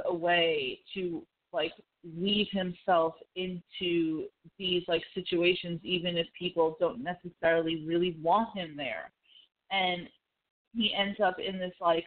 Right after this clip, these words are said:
relationship kind of with this woman at the news station because he keeps giving her, like, these really great exclusive videos. But, like, even though it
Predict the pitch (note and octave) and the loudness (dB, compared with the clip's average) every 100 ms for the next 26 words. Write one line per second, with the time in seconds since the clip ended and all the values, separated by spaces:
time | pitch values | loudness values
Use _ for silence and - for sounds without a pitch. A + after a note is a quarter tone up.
0 | - F#3 F#3 E3+ F#3+ G3+ G3 F3+ - E3+ | -6 -2 0 2 0 -2 -8 -12 -6 -6
1 | - - F3 E3+ F3+ E3 E3 E3+ E3+ F3 | -6 -4 -4 -2 0 -2 -2 -8 -8 -6
2 | E3+ - F3 F3 F#3+ F#3 F3 E3 - F3 | -6 -6 -4 0 0 -2 -8 -8 -4 -2
3 | D#3+ - _ F#3 F3 E3 E3+ G#3 - - | -2 -4 _ -8 -6 -4 -2 -2 -2 0
4 | F3 - E3+ E3 - E3 D#3+ _ _ F#3 | 0 0 -6 -8 -6 -6 -6 _ _ -10
5 | F3 - F3+ - F3+ E3+ F3 F3 D#3+ E3 | -8 -4 -4 -2 -2 2 2 4 4 6
6 | E3 - - - _ G3 F3+ D#3+ E3 F3 | 4 0 -20 -20 _ 0 0 4 4 4
7 | F3 E3+ E3 E3 E3 E3+ - _ F3 E3+ | 2 0 0 0 0 -4 -6 _ -2 -2
8 | - E3 D3+ F3+ F#3 F3+ D#3+ A#2 D#3+ E3+ | -2 -6 -2 -2 0 2 2 2 -2 -4
9 | F3 - E3+ E3+ - - _ _ - G3+ | -6 0 0 0 -8 -20 _ _ -8 -4
10 | G3 G3 F3 F3 E3 | 0 0 2 4 4